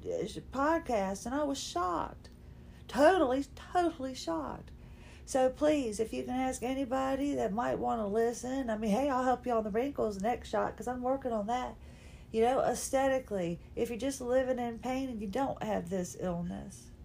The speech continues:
just anything. But I'm real darn happy because I'm now gonna make these posture exercises work. I'm going to, you know, give Shakira a run from her,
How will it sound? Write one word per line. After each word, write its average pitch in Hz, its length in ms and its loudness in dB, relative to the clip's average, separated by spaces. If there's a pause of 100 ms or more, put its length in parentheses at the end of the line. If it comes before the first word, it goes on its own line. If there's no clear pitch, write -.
(640)
just 349 280 2
anything. 277 840 -2 (1700)
But 247 100 -2
I'm 254 180 0
real 262 240 4
darn 262 300 0
happy 233 600 -4
because 226 280 -2
I'm 226 180 0
now 233 240 2
gonna 233 180 -4
make 226 220 0
these 220 160 -6
posture 233 520 -2
exercises 220 840 -2
work. 226 360 -2 (800)
I'm 226 300 2
going 226 440 4
to, 214 600 2
you 233 140 -2
know, 202 240 0 (160)
give 240 200 4
Shakira 226 840 2
a 202 40 -2
run 220 360 2
from 214 200 -2
her, 214 280 0